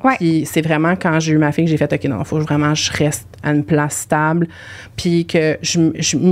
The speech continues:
Speaker 2: je m'y fasse la, tu sais, je fasse ma vie, tu sais,
Speaker 1: Mhm.
Speaker 2: en fait. Puis j'adore faire ça. Puis là, les, les échelons, là, je les vois, là. Je les visualise, ça fait des années. Puis je, je le vois où est-ce que je veux aller. Puis si je me rends pas là, je vais me rendre ailleurs,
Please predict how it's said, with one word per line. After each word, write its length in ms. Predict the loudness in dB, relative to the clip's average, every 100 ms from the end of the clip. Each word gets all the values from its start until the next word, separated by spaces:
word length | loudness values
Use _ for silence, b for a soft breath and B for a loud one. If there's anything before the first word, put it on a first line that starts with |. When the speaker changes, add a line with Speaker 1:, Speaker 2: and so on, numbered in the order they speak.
| 2
Speaker 2:
je 160 | 4
m'y 100 | 2
fasse 300 | 2 -2 -2
la, 200 | 0 -2
tu 40 | -2
sais, 80 | -2
je 100 | -2
fasse 220 | -2 0
ma 160 | 2 2
vie, 280 | 0 0 2
tu 80 | 2
sais, 40 |
Speaker 1:
Mhm. 80 | 2
Speaker 2:
en 100 | 0
fait. 260 | 0 -2 -4 -2
Puis 400 | 2 4 2 0 B B B B -2
j'adore 640 | 0 -2 0 0 0 -2
faire 220 | -4 -4
ça. 160 | -2 -2
Puis 140 | 2
là, 120 | 2
les, 140 | 4 2
les 460 | 0 0 2 4 2
échelons, 360 | 2 2 4
là, 200 | 4 4
je 100 | 4 2
les 100 | 2
vois, 280 | 2 2
là. 180 | 2 0 -4 -6
Je 140 | 0 2
les 80 | 2
visualise, 580 | 2 2 4 2 0
ça 100 | -2
fait 100 | -2
des 180 | 0 2
années. 320 | 2 4 2 0 B B B -14
Puis 380 | -2 2 4 2
je, 220 | 0 -2 0
je 160 | 2
le 160 | 2 2
vois 380 | -2 0 0 0
où 60 |
est-ce 80 | -2
que 100 | -2
je 80 | 0
veux 80 | 0
aller. 340 | 2 2 0 B B B
Puis 80 | -8
si 240 | -4 -2
je 100 | 0
me 80 | 2
rends 200 | 2 -2
pas 240 | 0 2 4
là, 280 | 4 2 -4 _ -4
je 60 | -2
vais 60 |
me 60 | 0
rendre 260 | -2 -2 -4
ailleurs, 520 | -2 0 0 0 -4